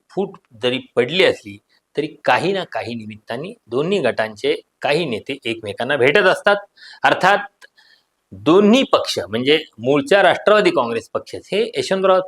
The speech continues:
चव्हाण यांना मानणारे असल्यामुळे यशवंतराव चव्हाण यांनी जो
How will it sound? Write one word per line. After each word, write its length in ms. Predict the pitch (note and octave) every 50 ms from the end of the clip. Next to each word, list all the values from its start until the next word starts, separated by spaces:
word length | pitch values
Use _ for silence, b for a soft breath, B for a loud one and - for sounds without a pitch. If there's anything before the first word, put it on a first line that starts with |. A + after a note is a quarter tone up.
| - -
चव्हाण 320 | E3+ E3+ G3+ G#3 F3 - - -
यांना 240 | C3 C#3+ D#3+ F#3 F3+
मानणारे 400 | E3+ D#3 C#3+ C#3+ D3 C#3+ C3+ C3
असल्यामुळे 540 | A#2+ - _ - A#2+ A#2 A#2+ C#3+ F3 D#3+
यशवंतराव 400 | B2+ B2 - D#3+ D#3 D3+ D#3 D3+ D#3 - _
चव्हाण 280 | - D3 E3+ F#3 E3 C3+
यांनी 340 | A#2+ A#2 A#2+ B2+ C3+ C#3+ C#3+
जो 320 | C3+ D3 D3+ D#3+ E3+ E3+